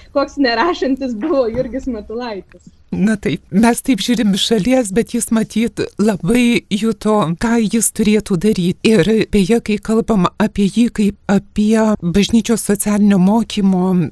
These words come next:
Speaker 2: įveiksmintoją, tai praktika jam atrodė ypatingai svarbi. Ir čia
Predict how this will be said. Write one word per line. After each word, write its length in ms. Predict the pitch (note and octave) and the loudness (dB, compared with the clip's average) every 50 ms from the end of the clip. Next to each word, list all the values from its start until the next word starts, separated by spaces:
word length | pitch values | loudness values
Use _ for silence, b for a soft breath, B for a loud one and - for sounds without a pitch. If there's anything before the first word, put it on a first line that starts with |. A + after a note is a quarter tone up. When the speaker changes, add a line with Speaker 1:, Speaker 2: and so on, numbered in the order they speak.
| - - | -6 -4
Speaker 2:
įveiksmintoją, 1200 | - G#3 A3+ F#3+ D#3 G3 G#3+ G#3+ - - - - C#4+ A#3 F#3+ F#3+ - E3 E3 F#3 D#3 F3+ E3 D#3+ F3+ D#3+ B B B B B B B B | 0 2 2 2 2 2 0 0 -2 -4 -2 0 2 2 2 0 0 -2 -2 -2 -2 -2 -2 0 -2 -2 B B B B B B B B
tai 160 | - G#3 G#3+ | -2 -2 0
praktika 640 | - - - G#3 G#3 A3 A3 - - A#3+ - - A3+ | 0 0 -2 0 0 0 -2 -2 -4 -4 0 0 0
jam 320 | G#3 - G#3 G3 G3 G#3 G#3 | 0 2 0 2 2 2 0
atrodė 460 | G3 - - G3 G3+ G3+ G3+ F#3 D#3+ - - - | 0 -2 -2 -2 0 0 0 0 -2 -2 -6 -4
ypatingai 640 | - B3+ C4+ - B3 A3+ - - A3 G#3+ F#3 D#3 D#3 | -4 -2 0 0 0 0 0 0 -2 0 0 -2 -2
svarbi. 600 | D3+ - - - D#3+ D3+ C#3+ D#3 D3+ - - D#3+ D#3+ - | -6 -6 -6 -4 -2 -2 -2 -2 -4 -4 -4 -4 -4 -2
Ir 320 | - G#3+ A3+ G#3 G3 F#3 G3 F#3 D#3 - | 0 0 2 2 0 0 0 0 0 0
čia 340 | - - - B3 C#4 C#4+ | -2 -4 -2 0 0 0